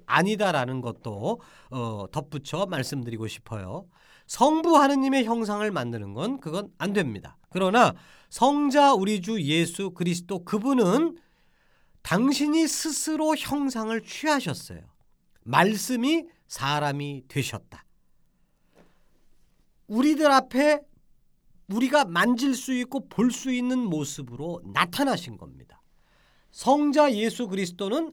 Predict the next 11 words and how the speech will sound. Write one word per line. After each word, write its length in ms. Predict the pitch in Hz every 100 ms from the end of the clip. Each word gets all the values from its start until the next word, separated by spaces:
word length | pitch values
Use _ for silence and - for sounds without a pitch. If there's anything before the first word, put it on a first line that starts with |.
| _
아버지 500 | 151 226 269 285 294
하느님의 600 | 247 220 220 202 190 214
형상이십니다. 920 | - 269 302 254 151 107 - 80 - - _ _ _
그렇기 300 | - 254 277 277
때문에 400 | 233 196 240 294
그분을 640 | - 196 185 202 285 330 - - _
우리가 340 | 190 196 220 226
그려놓고 840 | - 208 208 202 190 175 180 240
십자가의 760 | 262 240 - 233 196 180 180 180
형상을 520 | 214 208 180 180 185
만들고 800 | 165 143 160 160 160 220 277